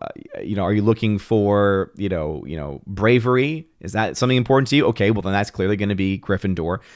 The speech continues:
And so even after that, though, even if you haven't figured that out, where it's just, it's so obvious, you know, that even if you haven't figured that out,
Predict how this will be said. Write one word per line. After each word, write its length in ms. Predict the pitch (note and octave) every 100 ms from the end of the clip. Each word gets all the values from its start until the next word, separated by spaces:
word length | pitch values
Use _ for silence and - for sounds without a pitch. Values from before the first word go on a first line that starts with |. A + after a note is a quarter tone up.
| - _ -
And 160 | C3 C3
so 460 | D3 C3 B2+ A#2 - _ _
even 260 | F3 A#3 A#3+
after 240 | F#3 D3+
that, 280 | C#3+ F#3+ C#3+
though, 300 | G#2 F2+ A2+ _ -
even 240 | E3 A#3+
if 100 | A#3
you 100 | E3+
haven't 300 | D3 F3 D3+ -
figured 320 | - D3 B2+
that 180 | C3 C#3
out, 340 | G2+ G2 -
where 200 | A#2 A#2+
it's 180 | A#2 A2
just, 160 | B2+ -
it's 140 | A#2+
so 180 | - F3+
obvious, 580 | C#3+ C3+ F2+ F#2+ - - _ _ _ -
you 100 | A#2+
know, 420 | A#2+ A2+ A2 A2 - -
that 480 | B2 B2+ A#2+ A2+ -
even 160 | D3+ F#3
if 80 |
you 80 | D3+
haven't 160 | D3 C#3+
figured 180 | C3 B2
that 140 | C3
out, 240 | A#2 A#2